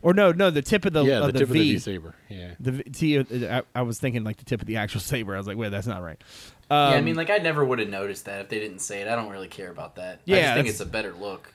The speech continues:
Speaker 1: Yeah, it's, yeah, it's, like, one of those, like, kind of, like, c-, cool designs that, that, you know, like, having the urn not given stitched in.
Speaker 3: Yeah, it's, like, the stuff on the inside of the collar. Like, we can't
Speaker 1: Yeah,
Speaker 3: see
Speaker 1: we
Speaker 3: that.
Speaker 1: can't see that.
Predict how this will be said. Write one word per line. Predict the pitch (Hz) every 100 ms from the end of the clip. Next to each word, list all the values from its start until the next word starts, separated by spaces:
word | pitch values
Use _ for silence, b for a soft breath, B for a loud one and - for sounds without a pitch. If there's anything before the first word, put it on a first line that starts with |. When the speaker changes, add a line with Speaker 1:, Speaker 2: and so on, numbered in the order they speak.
| _
Speaker 1:
Yeah, | 202 131
it's, | 143
yeah, | 165 139 85
it's, | 95 143
like, | 151
one | 156
of | 151
those, | 139
like, | 131 120
kind | 135 131
of, | 117 107
like, | 123 110 - _ _ _ _ _ - _
c-, | - _
cool | - 180 165
designs | 147 135 135 139 139 135 123
that, | 120 - _
that, | - 143
you | 147
know, |
like, | 127
having | 110 139 127
the | 117 110 -
urn | 123 123
not | 117 113
given | 113 110
stitched | 104 - 117 - -
in. | 113
Speaker 3:
Yeah, | 135
it's, | 147
like, | 175
the | 151
stuff | 143 175 151
on | 160
the | 123
inside | 127 139 123
of | 95
the |
collar. | - 101 98 92
Like, | 90
we | 101 110
can't | 131 135
Speaker 1:
Yeah, | 143 107
Speaker 3:
see |
Speaker 1:
we | 147
Speaker 3:
that. | 165
Speaker 1:
can't | 220 147
see | 113
that. | 98 110